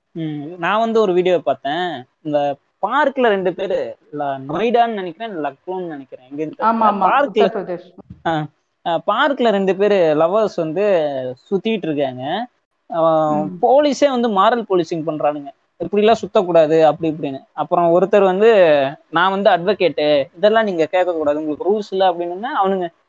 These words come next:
Speaker 1: அப்பவும் போக மாட்டேங்கிறானுங்க அந்த போலீஸ், சங்கி போலீஸ். இதுதான் இருக்கு
Speaker 2: ஓகே.
Speaker 1: இந்தியா ஃபுல்லா.
Speaker 2: நம்ம வந்து அப்படி சுத்தி இப்படி சுத்தி கடைசியில வாரணாசியில நீ வருவேன்னு தெரியுன்ற மாதிரி நம்ம கரெக்டா சங்கிங் கிட்ட வந்து முடிக்கிறோம்.
Speaker 1: எ-,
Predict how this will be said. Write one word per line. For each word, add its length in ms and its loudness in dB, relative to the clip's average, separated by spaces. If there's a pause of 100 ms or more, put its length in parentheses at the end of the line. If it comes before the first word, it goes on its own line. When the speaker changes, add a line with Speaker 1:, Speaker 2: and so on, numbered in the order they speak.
(220)
Speaker 1:
அப்பவும் 380 6
போக 320 4
மாட்டேங்கிறானுங்க 440 2
அந்த 160 -2
போலீஸ், 500 -2
சங்கி 420 -2
போலீஸ். 520 -6 (220)
இதுதான் 220 0
இருக்கு 260 0
Speaker 2:
ஓகே. 40 -2
Speaker 1:
இந்தியா 200 4
ஃபுல்லா. 380 4 (420)
Speaker 2:
நம்ம 260 0
வந்து 360 2
அப்படி 300 -4
சுத்தி 240 -10
இப்படி 240 -8
சுத்தி 220 -6
கடைசியில 540 -2 (600)
வாரணாசியில 840 0
நீ 120 -10
வருவேன்னு 400 -4
தெரியுன்ற 480 -8
மாதிரி 220 -10
நம்ம 280 -12
கரெக்டா 400 -8
சங்கிங் 380 -12
கிட்ட 180 -12
வந்து 180 -14
முடிக்கிறோம். 520 -10 (340)
Speaker 1:
எ-, 140 -6